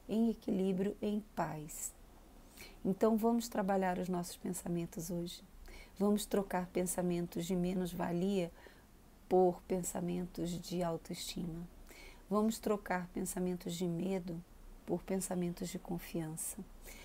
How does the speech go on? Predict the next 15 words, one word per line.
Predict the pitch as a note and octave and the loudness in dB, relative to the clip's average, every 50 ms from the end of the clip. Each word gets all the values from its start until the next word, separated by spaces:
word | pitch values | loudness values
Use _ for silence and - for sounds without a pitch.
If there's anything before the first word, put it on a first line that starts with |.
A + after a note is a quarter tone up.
| - - - - | -18 -14 -4 0
Vamos | F#3 G#3 A3 A3+ A3+ | 2 4 6 6 4
trocar | - - G3+ F#3+ - - F#3+ F3 F3+ F3 - - - | 4 2 0 0 0 0 0 0 0 -2 -6 -8 -4
pensamentos | - C4 F#3+ F#3+ - G3 F#3 F3+ F3 F3+ F3 - F3 F3 | -2 0 0 0 0 0 0 0 0 0 0 0 0 0
de | E3+ F3+ F3+ F3+ E3+ E3+ | 0 0 2 4 6 6
ansiedade, | D#3 E3+ G3+ G#3 G3+ - - - G3+ F#3+ E3 D#3 F3+ F3 F3 F3+ F3+ E3+ F3+ E3+ - - - - - - - - | 6 4 2 2 2 0 2 2 2 2 2 2 2 2 2 2 2 0 -2 -6 -8 -12 -18 -20 -20 -18 -10 -8
o | - | -8
que | F#3 - - G3+ | -4 0 0 0
foi | - - - G3+ | 0 0 0 0
no | F#3 F#3 | 0 0
passado, | F#3 - F3+ F3+ - - G#3 F#3+ F#3 F3+ F3+ | 2 2 2 2 2 4 4 6 6 4 2
o | F#3+ | 0
que | - - | -4 -4
será | G3 - - G#3 F#3 F#3+ F#3 | -4 -2 0 0 2 2 2
no | F#3 | 0
presente, | F3+ - F3 F3 E3+ E3+ F#3 F3 F3 F3 - - | 0 0 0 0 2 2 2 2 0 0 -4 -8